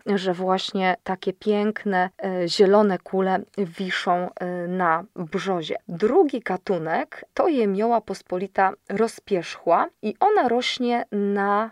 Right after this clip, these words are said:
sosnach, czyli, e, zauważmy, że pojawia nam się tutaj, e, gatunek iglasty.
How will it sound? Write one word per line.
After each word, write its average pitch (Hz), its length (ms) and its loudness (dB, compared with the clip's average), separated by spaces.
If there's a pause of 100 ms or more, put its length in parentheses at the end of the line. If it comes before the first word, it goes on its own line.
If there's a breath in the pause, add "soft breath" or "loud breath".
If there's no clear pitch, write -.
(100)
sosnach, - 600 -4
czyli, 285 420 0
e, 196 140 0
zauważmy, 202 580 0
że 208 140 2
pojawia 185 440 0
nam 175 180 0
się - 140 -6
tutaj, 196 380 2
e, 185 240 -2
gatunek 196 760 -2 (140)
iglasty. 190 640 2